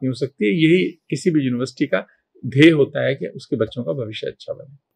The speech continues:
नहीं, ऐसा नहीं है कि, आ, वो करवा कर रहेंगे और मैं फैसला नहीं बदलूंगा। देखो,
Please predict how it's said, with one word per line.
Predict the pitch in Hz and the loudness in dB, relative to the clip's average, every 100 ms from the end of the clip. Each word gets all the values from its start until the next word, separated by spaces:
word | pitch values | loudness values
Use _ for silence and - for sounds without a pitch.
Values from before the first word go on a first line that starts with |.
| _ - | _ 6
नहीं, | 247 247 | 8 8
ऐसा | 220 262 262 | 8 8 10
नहीं | 254 226 | 8 6
है | 160 | 4
कि, | 196 185 - _ - | 2 -2 -4 _ -8
आ, | - - - | -6 -8 -10
वो | 135 151 185 | 6 8 8
करवा | - 156 147 165 | 8 8 10 6
कर | 190 170 | 4 0
रहेंगे | 156 170 165 | 0 -6 -6
और | 165 160 | -4 -4
मैं | 151 165 | -4 -4
फैसला | 156 147 165 151 | -4 -4 0 0
नहीं | 151 143 | 0 -2
बदलूंगा। | 131 139 131 131 - _ _ _ _ _ _ - | -4 -4 -4 -6 -8 _ _ _ _ _ _ -2
देखो, | 165 233 | 4 6